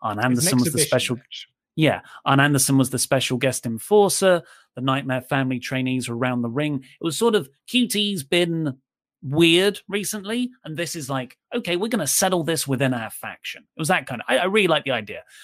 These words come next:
Speaker 1: Um, Q T just does not get anything, really, even though he's trying to, like, target Cody's arm. Cody's on top. So Q T just punches Arn Anderson and walks off, and everyone's like, "Oh my God."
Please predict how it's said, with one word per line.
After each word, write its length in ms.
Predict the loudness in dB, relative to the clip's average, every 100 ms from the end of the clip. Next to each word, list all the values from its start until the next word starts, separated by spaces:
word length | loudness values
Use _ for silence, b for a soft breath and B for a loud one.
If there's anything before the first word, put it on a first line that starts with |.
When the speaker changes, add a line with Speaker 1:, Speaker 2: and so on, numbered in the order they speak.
| B B B 2
Speaker 1:
Um, 320 | 4 4 0 -4 _ 0
Q 200 | 2 2
T 260 | 0 0
just 240 | -2 -4 -6 _ -2
does 220 | -2 2
not 220 | 0 0
get 160 | -4 -6
anything, 420 | -8 -10 -12 -14
really, 400 | -14 -12 -14 -16 _ -2
even 240 | 2 4
though 120 | 4
he's 160 | 2 -4
trying 220 | -2 -2
to, 60 | -2
like, 240 | -6 -8 -8
target 380 | -4 -4 -6 -10
Cody's 360 | -12 -12 -12
arm. 300 | -12 -10 -12 -16 b 0
Cody's 260 | 0 0
on 140 | -2 -4
top. 260 | -4 -4 b b
So 140 | -4
Q 240 | -4 -2 0
T 180 | 0 -2
just 260 | -2 -4
punches 440 | 0 2 2 2 2
Arn 200 | 2 0
Anderson 400 | 0 -2 0 0
and 180 | 0 0
walks 320 | -2 0 0
off, 180 | 0 -2
and 80 |
everyone's 240 | -6 -6 -6
like, 100 | -8
"Oh 120 | -10 -8
my 180 | -8
God." 360 | -4 2 2